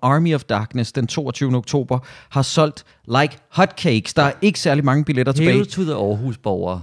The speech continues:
Speaker 1: Det må man sige, ja. This is my boomstick, som jeg propper direkte op i nummergøjen på jer, med samtykke selvfølgelig.
Speaker 2: <laughs>
Speaker 1: Øh, fordi det er så, det er simpelthen så lækkert at se, hvor mange
Speaker 2: Det
Speaker 1: af jer,
Speaker 2: går
Speaker 1: der
Speaker 2: du
Speaker 1: kø-
Speaker 2: ellers ikke op i her hjemme.
Speaker 1: Ej, det
Speaker 2: Men
Speaker 1: <laughs> stop. Men det skal, vi skal måske lige sige en ting, fordi ja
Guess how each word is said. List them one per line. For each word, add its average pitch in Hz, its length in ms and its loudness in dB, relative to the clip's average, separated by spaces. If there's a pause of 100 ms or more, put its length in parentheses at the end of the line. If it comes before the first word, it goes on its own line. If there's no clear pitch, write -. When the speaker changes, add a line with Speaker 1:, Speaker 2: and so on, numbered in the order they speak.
Speaker 1:
Det 185 100 6
må 196 80 6
man 156 160 4
sige, 165 280 -2
ja. 143 280 2
This 180 160 -2
is 180 100 -6
my 165 200 0
boomstick, 170 480 0
som 147 160 -6
jeg 143 100 -4
propper 139 400 -2
direkte 139 440 -2
op 123 200 2
i 139 40 0
nummergøjen 123 520 0
på 117 140 -2
jer, 120 100 0
med 127 160 -2
samtykke 120 480 -2
selvfølgelig. 120 480 0
Speaker 2:
<laughs> - 20 0
Speaker 1:
Øh, 120 240 6
fordi 139 240 0
det 143 120 0
er 135 40 2
så, 180 280 2 (120)
det 160 80 0
er 139 40 2
simpelthen 156 420 0
så 156 120 -2
lækkert 147 280 0
at 135 60 -2
se, 160 160 -2
hvor 139 120 0
mange 127 200 2
Speaker 2:
Det 147 60 0
Speaker 1:
af 139 40 2
jer, 131 80 4
Speaker 2:
går 117 60 2
Speaker 1:
der 104 60 2
Speaker 2:
du 95 40 -2
Speaker 1:
kø- - 20 0
Speaker 2:
ellers 92 120 -2
ikke 127 140 0
op 120 120 -2
i 104 160 -8
her 95 200 -6
hjemme. 95 260 -6
Speaker 1:
Ej, 104 140 0
det 127 200 0 (140)
Speaker 2:
Men 95 140 -8 (100)
Speaker 1:
<laughs> - 200 -14
stop. - 320 -4 (380)
Men 170 380 6 (260)
det 170 100 4
skal, 175 140 -6 (180)
vi 147 160 0
skal 170 220 -2
måske 180 320 2
lige 190 160 0
sige 190 180 -2
en 180 60 -2
ting, 131 240 -2
fordi 139 260 -4
ja 156 220 0